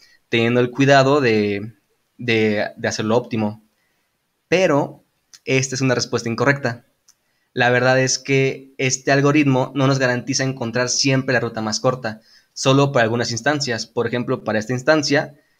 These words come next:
sí nos garantiza encontrar la ruta más corta. Pero veamos otro ejemplo. Por ejemplo, que los circuitos estén en línea recta. Entonces, supongamos que empezamos aquí en el cero y visitamos el más cerca, que es este uno. Luego el más cercano es este menos uno,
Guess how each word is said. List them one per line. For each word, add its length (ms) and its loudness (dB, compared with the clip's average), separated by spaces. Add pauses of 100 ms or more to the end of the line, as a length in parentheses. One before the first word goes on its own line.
(180)
sí 180 2
nos 80 6
garantiza 340 2
encontrar 280 -4
la 60 -4
ruta 180 -10
más 120 -8
corta. 380 -6 (500)
Pero 200 4
veamos 280 4
otro 200 -2
ejemplo. 360 -4 (800)
Por 140 0
ejemplo, 460 -2
que 80 -4
los 100 -2
circuitos 400 -6
estén 200 -6
en 80 -4
línea 200 -4
recta. 360 -6 (1000)
Entonces, 420 2
supongamos 380 2
que 80 -2
empezamos 400 -2
aquí 160 -6
en 80 0
el 100 -2
cero 460 0 (180)
y 160 -4
visitamos 440 0
el 80 -6
más 120 -4
cerca, 220 -6
que 80 -10
es 80 -8
este 160 -10
uno. 300 -10 (420)
Luego 200 2
el 40 4
más 100 -2
cercano 320 0
es 80 -4
este 140 -8
menos 240 -8
uno, 540 0